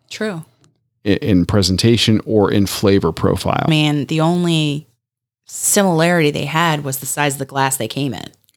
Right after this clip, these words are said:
Speaker 2: And mine had some tequila as an ingredient, but
Speaker 1: Mm-hmm.
Speaker 2: flavor profile, nothing like yours at all.
Speaker 1: Yeah.
Speaker 2: Would you go there again?
Speaker 1: Hundred percent.
Speaker 2: <laughs>
Speaker 1: Hundred and ten percent. Hundred ten percent.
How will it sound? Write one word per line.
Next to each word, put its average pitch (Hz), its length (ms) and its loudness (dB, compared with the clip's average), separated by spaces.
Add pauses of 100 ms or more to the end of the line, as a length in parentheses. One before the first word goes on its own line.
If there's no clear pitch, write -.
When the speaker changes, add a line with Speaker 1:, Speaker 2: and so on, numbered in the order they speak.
Speaker 2:
And 95 160 4
mine 95 220 4
had 95 360 -4
some 92 220 0
tequila 90 560 -2
as 95 240 0
an 95 80 -2
ingredient, 95 640 0
but - 140 -2
Speaker 1:
Mm-hmm. 240 120 -6 (840)
Speaker 2:
flavor 117 300 4
profile, 120 580 0
nothing 101 540 -2
like 87 220 -4
yours - 220 -6
at - 80 -8
all. - 280 -8
Speaker 1:
Yeah. 160 340 -10
Speaker 2:
Would 127 380 -2
you 127 60 0
go 120 180 4
there 98 180 2
again? 87 400 -4 (480)
Speaker 1:
Hundred 233 380 -2
percent. - 640 -6 (440)
Speaker 2:
<laughs> - 420 -12
Speaker 1:
Hundred 262 260 -4
and 220 160 -2
ten 254 300 -4
percent. 156 760 -4 (180)
Hundred 339 380 -2
ten 302 260 -4
percent. - 680 -8